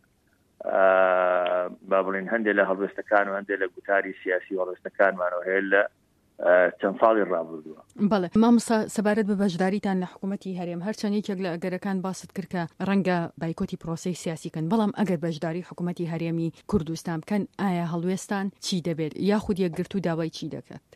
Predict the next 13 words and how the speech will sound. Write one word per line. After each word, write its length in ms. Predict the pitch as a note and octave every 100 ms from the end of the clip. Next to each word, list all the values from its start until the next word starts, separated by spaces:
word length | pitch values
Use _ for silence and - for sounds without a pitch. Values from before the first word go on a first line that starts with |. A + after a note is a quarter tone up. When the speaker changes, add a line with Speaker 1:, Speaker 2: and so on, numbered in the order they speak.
| _
Speaker 1:
وەڵاهی، 460 | A2+ A#2 B2 C3+ D3+ C#3
بە 200 | B2+ B2+ B2+
ڕاستیەکەی 480 | B2 B2 B2 A2+ C#3+
بڵێم، 300 | C#3 D3 C#3+
ئێمە 200 | C3+ C#3
چونکە 280 | - D3 C3
ئێستا 280 | A#2+ A2+ B2
باز 280 | B2 C3+ A#2+ A#2+
لە 120 | A#2 A2+ - _ _ - - _ -
ئا، 400 | - G#2+ G2+ G2+
بایکۆتکردنی 800 | G2+ G#2+ - A2 - G#2+ C3 A#2+
تەنانەت 320 | A2+ A#2 A#2
پەرلەمانیش، 580 | A#2+ G#2+ A2 B2+ C3+ G#2